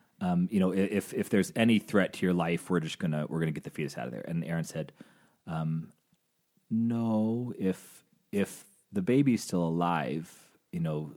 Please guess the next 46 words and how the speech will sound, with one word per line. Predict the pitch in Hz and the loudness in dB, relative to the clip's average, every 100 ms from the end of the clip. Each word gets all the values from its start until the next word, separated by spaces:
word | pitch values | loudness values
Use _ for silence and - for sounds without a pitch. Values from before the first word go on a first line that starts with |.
| - 87 | -8 -4
I | |
think | 90 110 | 0 0
she | - | -2
said, | 95 87 | -2 -2
"Is, | 85 | -2
is | - 104 | 0 0
it | 117 | 4
like | 104 98 | 4 2
a | |
D | 90 87 | 2 2
N | 80 | 0
C?" | - 82 | 0 -2
And | 76 | -2
the | 78 | -4
doctor | 82 98 98 101 | -2 -2 -2 -4
said, | 120 | -2
"Yeah." | 120 139 73 | -2 0 -2
And | 90 | -4
she | 98 | -4
said, | 90 | 0
"No, | 117 | 0
if | 110 | 0
the | 98 | 0
baby's | 107 120 117 | 2 4 2
still | - 101 | 2 2
alive, | 95 90 92 - - - - _ _ | 2 0 -2 -6 -16 -20 -20 _ _
I | 82 | -4
do | 85 | 0
not | 82 73 | 0 0
want | 80 - | -6 -6
the | |
baby | 78 73 73 | -6 -4 -4
removed." | 60 139 - - - - - _ _ _ | -4 -4 -6 -10 -20 -20 -20 _ _ _
And | - | -2
the | 85 | 0
doctor | - 85 - 87 82 - _ | 0 0 0 -2 -2 -6 _
kinda | 90 85 | -4 -2
s-, | - - - | -4 -10 -14
stood | - - - - 127 | -10 -8 0 4 6
there | 90 85 | 4 2
for | 90 | 0
a | |
second | - 80 - 101 98 | -2 -2 -2 -2 -2
and | 92 85 | 0 0
then | 85 | 2
said, | - 87 80 76 | 0 -2 -2 -4